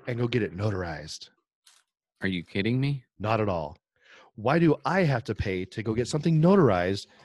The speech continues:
Speaker 1: when you guys owe me money for a T V?
Speaker 2: Yeah.
Speaker 1: I'm like, <laughs> I'm, I'm like,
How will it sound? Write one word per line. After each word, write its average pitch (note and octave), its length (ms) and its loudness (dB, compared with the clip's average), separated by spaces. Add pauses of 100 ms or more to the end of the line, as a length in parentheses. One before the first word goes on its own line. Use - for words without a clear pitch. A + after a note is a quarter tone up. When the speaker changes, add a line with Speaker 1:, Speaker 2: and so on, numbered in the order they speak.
(280)
Speaker 1:
when C3 160 0
you E3+ 60 0
guys C3+ 260 0 (160)
owe E3 160 4
me C3 160 0
money B2+ 480 -2
for C3+ 160 4
a B2+ 40 2
T C#3+ 220 -4
V? C3 240 -8 (760)
Speaker 2:
Yeah. F#2+ 260 4 (140)
Speaker 1:
I'm D3 80 2
like, C3+ 240 2 (220)
<laughs> - 220 -12
I'm, - 1300 -6
I'm C#3+ 120 0
like, C#3+ 200 -2